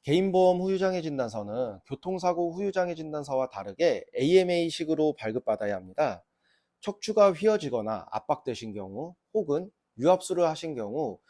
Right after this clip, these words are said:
가입 금액의 십 프로에서 많게는 오십 프로까지 보험금이 지급될 수 있습니다. 예를 들어 여러 개의 보험회사에 상해 후유장애 담보가 각각 가입되어 있고 이 담보들을 다 합쳤을 때 삼억 원일 경우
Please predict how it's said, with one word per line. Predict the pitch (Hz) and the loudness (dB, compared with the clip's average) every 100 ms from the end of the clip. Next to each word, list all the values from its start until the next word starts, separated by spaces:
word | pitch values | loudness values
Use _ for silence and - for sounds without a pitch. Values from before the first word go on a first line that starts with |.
| _ _ _ | _ _ _
가입 | 123 165 - | 0 0 0
금액의 | 175 165 156 160 | 0 2 2 -2
십 | - - | -4 -12
프로에서 | - 196 123 107 135 92 | -4 -2 -2 -2 -4 -4
많게는 | 95 113 - 165 156 135 | -10 -10 -8 -6 -4 -4
오십 | 110 - | -8 -10
프로까지 | - 147 139 - 113 175 202 _ _ | -6 -6 -4 -6 -6 -4 -6 _ _
보험금이 | 127 123 113 107 | -6 -4 -6 -8
지급될 | - 107 - 104 | -8 -12 -8 -10
수 | - | -10
있습니다. | 101 - 92 87 - _ _ _ _ _ _ _ _ _ _ - | -18 -18 -20 -18 -20 _ _ _ _ _ _ _ _ _ _ -4
예를 | 127 175 | 2 4
들어 | 147 120 113 117 95 | 4 2 0 -2 -4
여러 | 110 151 | 0 0
개의 | 156 156 151 | 2 2 2
보험회사에 | - 120 117 104 104 131 87 | 0 -2 -2 -8 -4 -4 -4
상해 | - 175 196 | -10 -6 -4
후유장애 | 190 175 208 190 190 180 | -4 -4 -4 0 -2 0
담보가 | 165 156 151 151 143 | -4 -4 -2 -2 -4
각각 | - - 110 _ | -12 -10 -10 _
가입되어 | - 117 - 113 104 | -6 -6 -4 -4 -4
있고 | - 151 117 - _ _ _ - | -4 -2 -2 -4 _ _ _ -4
이 | 175 | -2
담보들을 | 185 117 151 160 156 151 147 | -2 -2 0 0 2 2 0
다 | 113 | -6
합쳤을 | 120 - 147 120 | -8 -8 -8 -8
때 | 104 143 113 | -6 -2 -2
삼억 | 92 - 190 202 | -2 -4 -2 0
원일 | 180 165 131 | 0 0 -2
경우 | - 107 120 90 | -6 -6 -6 -8